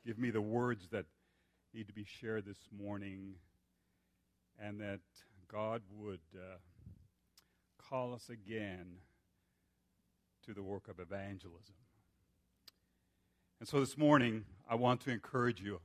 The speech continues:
on that topic, evangelism. Paul said to Timothy,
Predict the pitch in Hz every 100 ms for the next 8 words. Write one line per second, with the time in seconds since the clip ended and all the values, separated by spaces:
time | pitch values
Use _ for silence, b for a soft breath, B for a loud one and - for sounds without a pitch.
0 | _ b b b - 101 104 104 - 113
1 | 98 - 95 104 98 101 101 92 92 80
2 | 85 87 _ _ _ _ _ b b b
3 | b b _ 131 127 - 123 113 - -
4 | 147 139 110 - 104 101